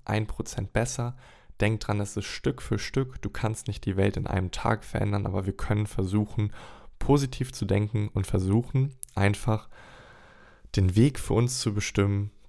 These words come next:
zu gucken, was wir wirklich wollen. Und wenn du so denkst, dann wirst du es auch wirklich erreichen können. Das ist einfach die Sache, ist die Einstellung, wie gehst du an Probleme ran?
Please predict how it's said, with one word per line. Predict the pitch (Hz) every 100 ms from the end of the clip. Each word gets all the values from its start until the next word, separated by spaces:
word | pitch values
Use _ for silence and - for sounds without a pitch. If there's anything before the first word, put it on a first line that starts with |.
| - _ - - - -
zu | -
gucken, | - 117 117
was | 104 -
wir | 151
wirklich | 117 - 104 95
wollen. | 98 101 104 104 -
Und | 101 95 - - - - - -
wenn | 101
du | 98
so | 101
denkst, | 110 117 127 131 - - -
dann | - 98
wirst | 104 127 123
du |
es | - -
auch | 107 -
wirklich | 98 104 120 110 -
erreichen | 98 104 131 - 104
können. | - 95 95 - - -
Das | - 104
ist |
einfach | 101 110 101
die | 101
Sache, | 104 113 -
ist | 98 -
die | -
Einstellung, | - 120 131 - 117 107 104
wie | 117
gehst | 113 107 -
du | 98
an | 101 101
Probleme | - 95 110 101 98
ran? | 107 95